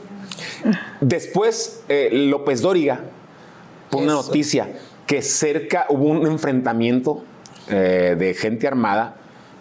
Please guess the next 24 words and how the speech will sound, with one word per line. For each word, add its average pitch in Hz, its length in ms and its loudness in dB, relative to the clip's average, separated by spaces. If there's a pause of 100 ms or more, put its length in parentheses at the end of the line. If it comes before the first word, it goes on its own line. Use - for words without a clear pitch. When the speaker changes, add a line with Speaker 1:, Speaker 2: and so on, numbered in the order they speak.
(160)
Speaker 1:
eh, 104 300 2
en 104 320 0
tal 120 160 -4
zona 127 200 0
de 131 60 2
la 123 80 0
ciudad 107 340 0
que - 80 0
era 113 160 0
muy 127 360 2
cerca 120 380 0
del 101 120 4
Auditorio 90 260 0
Nacional. 80 320 -2 (640)
Entonces, 110 420 0
la 113 160 0
hipótesis 104 460 -2
fue 123 180 0
de 120 80 2
que - 100 -2
fue - 120 -2
una 113 80 2
bala 110 160 0
perdida. 117 280 2